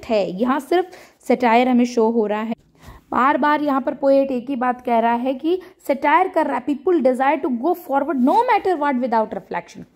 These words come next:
ये मत देखो तो रिफ्लेक्शन क्या है पीछे, बस आगे बढ़ते चलो, रुकना नहीं है, तुम्हारी तो स्ट्रेंथ है आगे बढ़ना, तुम रुको मत हो, तुम तो सिंपल मैन हो, रुको मत, आगे बढ़ो। Acting compulsively and destroying the world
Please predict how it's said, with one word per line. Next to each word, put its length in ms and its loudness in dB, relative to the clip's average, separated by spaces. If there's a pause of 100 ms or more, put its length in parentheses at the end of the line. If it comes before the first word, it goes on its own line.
ये 220 2
मत 180 -2
देखो 220 2
तो 80 2
रिफ्लेक्शन 560 -4
क्या 140 2
है 60 4
पीछे, 280 -10
बस 160 -8
आगे 280 2
बढ़ते 360 0
चलो, 360 -4 (300)
रुकना 340 -2
नहीं 260 -6
है, 380 -4 (240)
तुम्हारी 300 4
तो 140 0
स्ट्रेंथ 420 -2
है 180 0
आगे 240 0
बढ़ना, 500 -6 (380)
तुम 160 2
रुको 280 0
मत 260 0
हो, 120 4
तुम 160 0
तो 240 0 (160)
सिंपल 380 0
मैन 320 4
हो, 140 4
रुको 280 -2
मत, 280 0
आगे 300 2
बढ़ो। 400 -4
Acting 460 -2
compulsively 720 0
and 120 -4
destroying 760 -2
the 160 4
world 420 4